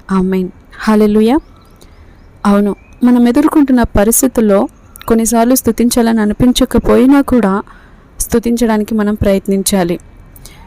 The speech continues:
బైబిల్లో మనం చూసినట్లయితే ఒక గొప్ప స్తుతివీరుడు చెప్పిన మాట చూద్దాం. దినవృత్తాంతంలో రెండవ గ్రంథం ఇరవయవ అధ్యాయం ఇరవై ఒకటో వచనం మనం చూసినట్లయితే, "మరియు అతడు జనులను హెచ్చరిక చేసిన తర్వాత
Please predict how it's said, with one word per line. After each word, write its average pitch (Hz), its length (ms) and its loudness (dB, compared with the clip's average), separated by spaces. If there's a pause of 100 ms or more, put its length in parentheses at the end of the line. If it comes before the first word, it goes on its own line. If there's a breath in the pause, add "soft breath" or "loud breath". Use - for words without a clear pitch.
(380 loud breath)
బైబిల్లో 247 420 2
మనం 269 220 4 (100)
చూసినట్లయితే 240 600 0
ఒక 233 180 2
గొప్ప 233 440 0
స్తుతివీరుడు 240 680 -2
చెప్పిన 208 400 -2
మాట 196 320 -2
చూద్దాం. 196 420 -2 (720 loud breath)
దినవృత్తాంతంలో 254 760 0
రెండవ 214 360 -2
గ్రంథం 208 460 0 (200)
ఇరవయవ 240 400 2
అధ్యాయం 208 640 -2
ఇరవై 220 240 2
ఒకటో 226 320 0
వచనం 208 300 -2
మనం 202 160 -4
చూసినట్లయితే, 208 680 -4
"మరియు 240 400 2 (100)
అతడు 254 480 0 (380 loud breath)
జనులను 240 640 2
హెచ్చరిక 269 500 0
చేసిన 226 460 -2
తర్వాత 214 600 -2